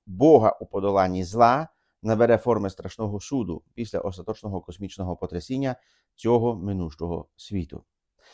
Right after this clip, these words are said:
Тому, дорогі мої, пророцтво Откровення на тему війни Гога і Магога проти святого міста стосується не політичних війн, лише духовної війни, які, яку церква має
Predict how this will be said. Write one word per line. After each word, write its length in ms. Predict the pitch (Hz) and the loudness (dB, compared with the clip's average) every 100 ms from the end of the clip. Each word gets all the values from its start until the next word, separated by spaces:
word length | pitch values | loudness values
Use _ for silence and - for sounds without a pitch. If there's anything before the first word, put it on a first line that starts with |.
| _ _ _ _ | _ _ _ _
Тому, 200 | 143 175 | 0 2
дорогі 240 | 143 139 | 4 4
мої, 220 | 143 147 147 | 2 2 2
пророцтво 540 | 117 123 - 117 - | 2 0 0 0 0
Откровення 720 | 120 - 117 135 139 95 76 - | 0 0 4 4 2 0 -4 -8
на 300 | 98 95 87 | -4 -2 -4
тему 480 | - 107 101 87 87 | 0 0 0 -4 -4
війни 300 | 98 101 92 | -4 -2 -2
Гога 320 | 98 92 90 | -2 -2 -4
і 100 | 85 | -4
Магога 420 | 85 90 127 104 | -6 0 0 0
проти 260 | - 90 - | -4 -8 -8
святого 340 | 92 92 98 | -10 -8 -4
міста 440 | 127 135 - 101 - | -2 -4 -6 -10 -10
стосується 580 | - 104 131 120 - 104 | -20 -12 -6 -6 -4 -4
не 200 | 127 147 | -2 -4
політичних 760 | 123 110 107 110 - 90 87 | -4 -6 -2 -4 -4 -10 -8
війн, 340 | 92 123 139 107 | -6 -6 -4 -4
лише 380 | 98 - 104 - | -6 -4 -6 -6
духовної 1040 | 92 95 110 - 139 123 98 92 85 82 | -12 -8 -8 -2 0 0 -2 -4 -6 -8
війни, 520 | 82 90 90 101 135 160 _ _ _ _ _ _ _ | -8 -8 -6 -4 -6 -8 _ _ _ _ _ _ _
які, 420 | 98 92 107 113 107 | -10 -10 -8 -8 -6
яку 260 | 95 123 | -6 -8
церква 380 | 120 87 - 123 | -8 -10 -4 -2
має 460 | 92 82 87 98 | -2 -6 -6 -6